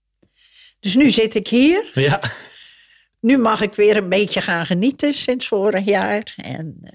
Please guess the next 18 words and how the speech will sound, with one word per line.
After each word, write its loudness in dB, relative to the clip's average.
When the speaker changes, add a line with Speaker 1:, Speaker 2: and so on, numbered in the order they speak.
Speaker 1:
geen 0
zorgen 0
maken, -6
gelukkig. -8
Geen -8
geldzorgen -4
maken. -8
Het -18
is -6
af -4
en -8
toe -10
wel -4
een -8
beetje -6
krap, -4
maar -8
toch. -8